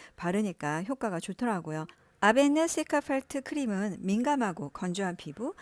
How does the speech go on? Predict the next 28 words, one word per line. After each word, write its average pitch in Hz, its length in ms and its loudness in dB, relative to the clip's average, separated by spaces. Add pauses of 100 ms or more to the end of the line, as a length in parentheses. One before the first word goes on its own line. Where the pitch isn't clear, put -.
(200)
자극받은 226 760 0
피부를 277 420 -4
위한 160 400 -4
온 220 240 -2
가족 214 440 -6
에스오에스 277 600 -4
크림이라고 214 680 -4
생각하시면 220 720 -4
좋을 160 240 -8
것 202 160 -10
같습니다. 156 640 -8 (300)
두 - 100 6
번째 294 280 4
제품은 262 480 0
시카펠트 302 720 -4
로스용 240 640 -2
아세션트 208 880 -6 (100)
레파트리스. 233 840 -6 (280)
이 220 120 -2
제품은 269 520 2
제가 226 260 0
개인적으로 233 640 2
날씨가 185 420 -2
더워지거나 190 840 -4
여름에 262 420 -2
자주 180 460 -8
쓰는 254 260 -2
제품인데요. 190 720 -6